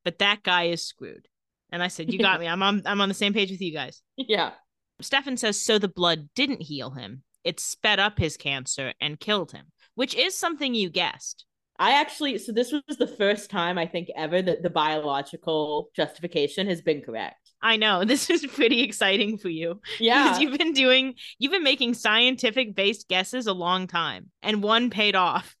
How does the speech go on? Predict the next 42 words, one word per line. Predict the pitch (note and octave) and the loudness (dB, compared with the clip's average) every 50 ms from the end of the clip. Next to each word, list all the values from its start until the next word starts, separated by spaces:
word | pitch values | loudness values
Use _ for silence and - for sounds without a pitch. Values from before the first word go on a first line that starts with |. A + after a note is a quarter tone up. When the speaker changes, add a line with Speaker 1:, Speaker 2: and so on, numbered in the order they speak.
| _ | _
Speaker 2:
But | - A#3+ A#3+ | 2 4 6
I | A#3+ B3 | 6 4
said, | B3 B3+ D#4 D4 C#4+ A#3 | 4 4 2 4 4 4
I | G#3+ | 4
was | G#3 G#3 G#3+ A#3 | 4 4 2 0
like, | G#3 G3 E3+ | -2 0 2
"This | E3+ G#3 - - C#4 | 4 4 4 4 0
is | C#4 - - | -6 -4 -6
the | A#3+ | -8
time | A#3 - - A3 G#3 A3 A3 G#3+ | -6 -4 -2 2 2 2 4 2
it | G#3 F#3 | 2 0
would | - G3+ F3+ | 0 -2 -2
make | F#3 F3+ F3 F3 - | 0 0 0 -2 -2
sense | - - F#3+ F3+ F3+ F3 - | -4 -4 -2 -2 -2 -4 -6
'cause | - G#3 F3+ | -8 -6 -4
we | F#3 F3+ - | -4 -2 0
actually | E3+ F3 F3 - - - G3 F#3+ | 0 0 0 0 -2 -2 -2 -2
have | F#3 E3 | -2 -4
a | E3+ | -4
doctor | D3 E3 D#3 D#3+ D3+ - - - E3 D3 | -2 -2 0 0 -2 -4 -6 -6 -6 -4
here. | D3 C#3+ C3+ | -4 -4 -4
Like, | C#3+ D#3+ D#3 - | -4 -4 -4 -2
we | F3 F3 | -4 -4
do | D#3 F3+ G#3+ G#3 | -2 -2 0 0
need | G3+ G3+ F#3+ G3 | 2 2 2 2
an | F#3 F3 A2 | 2 2 0
actual | B2 D#3 E3 F3+ - - - F#3+ F3+ E3 E3 D3 - - _ _ - - | -2 -4 -6 -6 -8 -8 -6 -4 -2 0 0 -2 -4 -8 _ _ -20 -20
<laughs> | - - - - | -20 -12 -8 -8
explanation." | B3+ - - - - A3 A3 G3 F3+ F#3 B3+ - - - - F#3 E3 F#3 A3+ A3+ - _ - | -6 -6 -8 -8 -4 -2 -2 0 2 0 0 0 -4 -12 -8 -6 -6 -6 -8 -12 -16 _ -10
Speaker 1:
We | B3 | -6
do | A3+ C4+ D4 | -4 -2 0
need | D4 D#4 C#4 | 0 0 0
an | C4 A#3+ | 0 0
actual | A3 A#3+ B3+ - - - C#4+ C4+ A#3+ G#3 | 0 0 0 0 -2 -4 -2 -2 -2 -2
reason | G#3+ A#3+ A#3+ A#3 G#3 A#3 G#3+ G#3 G3+ G3 | 0 0 0 0 0 -2 -2 -2 -2 0
why | G3 G3+ G3+ G3+ G3 | 2 2 2 2 2
vampire | G3 G3 F#3+ G3 G3 F#3+ F3+ F#3 F#3 F3 | 0 0 0 0 0 0 -2 -2 -2 -4
blood | E3 F3 E3+ E3+ E3 | -2 -4 -4 -4 -4
would | F3+ D#3 | -6 -6
not | E3 D#3 - - | -6 -6 -6 -8
cure | - D#3+ D3+ | -8 -8 -8
cancer. | C#3+ - C#3 B2 C3+ - - | -6 -6 -8 -8 -10 -14 -18